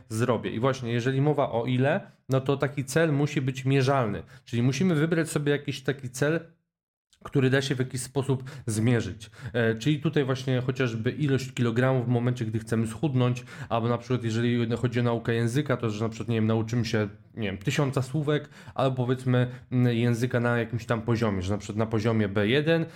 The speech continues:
i że na koniec roku sobie zrobimy egzamin, jak pójdziemy na taki egzamin, zobaczymy, jak nam, e, pójdzie i im bardziej będzie to skonkretyzowane, tym lepiej. Kolejny punkt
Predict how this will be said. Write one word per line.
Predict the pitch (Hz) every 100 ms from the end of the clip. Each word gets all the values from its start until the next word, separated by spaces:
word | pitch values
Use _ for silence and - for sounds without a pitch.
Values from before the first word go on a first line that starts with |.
| 139
i | 143 165 170
że | 135
na | 135
koniec | 135 135 131
roku | 123 123 113
sobie | 117 110
zrobimy | 110 110 113 117 117 120 -
egzamin, | 107 104 123 104 95
jak | 95 95
pójdziemy | 107 110 110
na | 104 98
taki | 101 98
egzamin, | 104 98 117 120 110
zobaczymy, | 110 107 107 113 110
jak | 107 110
nam, | 107 107 - -
e, | 110 110 110
pójdzie | - 120 110 123 185 202 - -
i | 120 -
im | 160 131
bardziej | 139 135 131
będzie | 123 117
to | -
skonkretyzowane, | 117 - 120 120 120 110 113 117 139 208 220 - _ -
tym | 226 233 220
lepiej. | 120 110 92 82 _ _ -
Kolejny | 156 160 220 214 202
punkt | 202 - 196 220